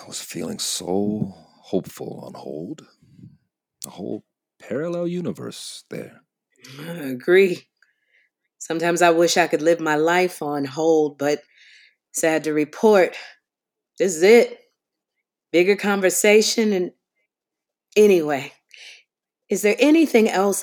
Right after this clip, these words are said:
Speaker 2: I can help you with?
Speaker 1: I guess not. Hey, what is your name, if I wanna put in a good word? I feel like I should. Can I blame you for the middle seat?
Speaker 2: Oh, that would be nice.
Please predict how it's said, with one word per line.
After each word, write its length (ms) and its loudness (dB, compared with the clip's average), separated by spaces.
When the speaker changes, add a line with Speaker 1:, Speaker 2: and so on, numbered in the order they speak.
Speaker 2:
I 140 0
can 200 -6
help 380 -4
you 160 -4
with? 400 -2
Speaker 1:
I 120 -18
guess 280 -16
not. 220 -12
Hey, 160 6
what 220 2
is 160 -2
your 80 0
name, 360 -2
if 120 -16
I 60 -10
wanna 220 -12
put 160 -14
in 100 -10
a 40 -14
good 140 -12
word? 440 -10
I 80 -20
feel 140 -4
like 140 -4
I 60 -6
should. 360 -14
Can 100 -16
I 120 -10
blame 220 -10
you 280 -8
for 120 -14
the 80 -8
middle 220 -8
seat? 380 -12
Speaker 2:
Oh, 220 6
that 280 2
would 200 4
be 240 2
nice. 880 2